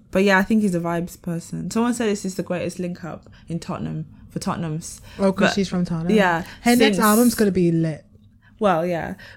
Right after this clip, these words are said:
Speaker 1: but the, the
Speaker 2: <laughs> 'Cause
Speaker 1: some
Speaker 2: either he's gonna ruin her life.
Speaker 1: You're ruining my, my little joke.
Speaker 2: Oh, sorry. What was your joke?
Speaker 1: <laughs> It's not really a joke. <laughs> I was just saying, people were saying it's the greatest link up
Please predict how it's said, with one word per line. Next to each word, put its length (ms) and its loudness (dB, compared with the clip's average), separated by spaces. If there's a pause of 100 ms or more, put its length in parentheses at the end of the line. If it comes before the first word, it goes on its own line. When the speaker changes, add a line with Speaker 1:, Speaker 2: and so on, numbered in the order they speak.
Speaker 1:
but 200 4
the, 280 6
the 380 6
Speaker 2:
<laughs> 20 -10
'Cause 40 -6
Speaker 1:
some 200 4
Speaker 2:
either 140 6
he's 80 4
gonna 160 4
ruin 240 4
her 60 4
life. 200 2
Speaker 1:
You're 120 8
ruining 420 6
my, 340 6
my 140 6
little 320 6
joke. 440 4 (180)
Speaker 2:
Oh, 160 -2
sorry. 300 -6
What 100 2
was 180 2
your 80 -4 (220)
joke? 80 -6
Speaker 1:
<laughs> 420 -10
It's 160 -6
not 80 -6
really 140 -8
a 20 -10
joke. 380 -16 (100)
<laughs> 20 -14 (400)
I 60 0
was 120 4
just 100 -10
saying, 240 0
people 160 -2
were 100 -2
saying 160 -2
it's 80 -6
the 60 -4
greatest 320 -2
link 280 -6
up 240 -10